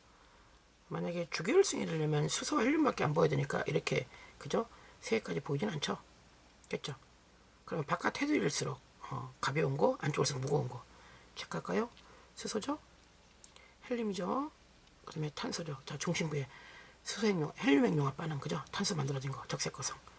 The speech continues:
맞네요, 그죠? 그 다음, 나,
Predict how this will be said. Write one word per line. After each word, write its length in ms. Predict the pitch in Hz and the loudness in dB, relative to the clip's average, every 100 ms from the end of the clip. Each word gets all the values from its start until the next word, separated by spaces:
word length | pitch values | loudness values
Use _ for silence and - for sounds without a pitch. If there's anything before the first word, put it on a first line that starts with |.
| - - - - - | -20 -20 -20 -16 -4
맞네요, 360 | 147 165 131 | 0 0 -2
그죠? 200 | - 147 - - - - - - - - | -6 -6 -8 -12 -20 -20 -20 -20 -20 -12
그 100 | - | -4
다음, 140 | - - - - - - - - | -4 -4 -10 -20 -20 -20 -16 -6
나, 420 | 143 147 214 | -2 0 0